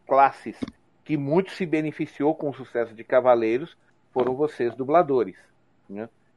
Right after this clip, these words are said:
Foi onde vocês tiveram o reconhecimento dos fãs, vocês tiveram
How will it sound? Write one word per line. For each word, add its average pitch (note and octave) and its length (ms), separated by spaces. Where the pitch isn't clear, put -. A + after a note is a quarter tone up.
Foi C3 200
onde C#3 200
vocês C#3 360
tiveram D3 460
o - 20
reconhecimento C#3+ 720
dos A2+ 180
fãs, D3 300
vocês C#3+ 260
tiveram C3 460